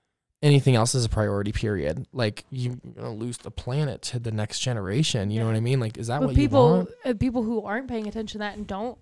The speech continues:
Speaker 2: or essentially believe in it, aren't seeing it that way. They're just seeing, like, "Well, we're good today. Like, it's fine."
Speaker 1: But what about your kids and the kids after?
Speaker 2: They don't think about that. I don't feel
Speaker 1: That's
Speaker 2: like
Speaker 1: karma.
Speaker 2: Yeah.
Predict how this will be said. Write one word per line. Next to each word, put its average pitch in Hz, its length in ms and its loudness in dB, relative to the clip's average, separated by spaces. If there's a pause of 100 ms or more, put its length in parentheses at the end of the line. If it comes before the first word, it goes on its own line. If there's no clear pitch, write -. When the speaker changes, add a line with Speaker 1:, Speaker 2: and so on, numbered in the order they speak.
Speaker 2:
or 214 80 -10
essentially 214 520 0
believe 208 340 -2
in 214 140 0
it, 202 180 -4
aren't 214 220 -2
seeing 214 320 -8
it 247 100 -10
that 196 140 -6
way. 202 100 -6
They're 202 160 -4
just 202 260 -6
seeing, 196 360 -10
like, 196 220 -6 (460)
"Well, 226 160 -2
we're 254 140 0
good 220 220 -6
today. 196 420 -6
Like, 185 260 -10 (160)
it's 226 200 -6
fine." 208 400 -12 (160)
Speaker 1:
But 151 140 -2
what 139 120 4
about 113 160 4
your 110 80 -4
kids 117 400 0
and 113 80 0
the 110 60 -2
kids 110 260 -2
after? 98 600 -6
Speaker 2:
They 208 100 -10
don't 202 160 -12
think 214 160 -12
about 208 200 -6
that. - 200 -10
I - 60 -8
don't 208 180 -10
feel 202 180 -4
Speaker 1:
That's 196 200 4
Speaker 2:
like - 120 -6
Speaker 1:
karma. 123 420 6
Speaker 2:
Yeah. 226 260 -10